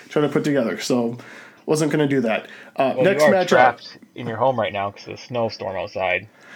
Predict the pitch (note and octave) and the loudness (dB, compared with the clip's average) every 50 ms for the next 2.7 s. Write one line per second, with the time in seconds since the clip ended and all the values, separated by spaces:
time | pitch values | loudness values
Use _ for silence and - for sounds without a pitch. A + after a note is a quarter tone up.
0 | - - - - F3+ F3 F3+ G#3 A3+ - - C4+ B3 - C4 A#3+ G#3 B3 - - | -10 -4 -2 0 2 2 2 2 2 2 0 0 0 2 2 2 2 2 2 2
1 | G#3+ G3 F3+ - G#3+ - - - - - - F3 D3+ D3+ D#3+ E3 F#3 A3 A#3 - | 2 2 2 2 0 -2 -2 -4 -4 -2 0 0 2 2 2 2 0 -2 -4 -6
2 | - - - - - F3+ F3+ F3+ F3 E3+ E3+ E3 - | -10 -12 -10 -4 -2 0 0 0 0 -2 -2 -4 -8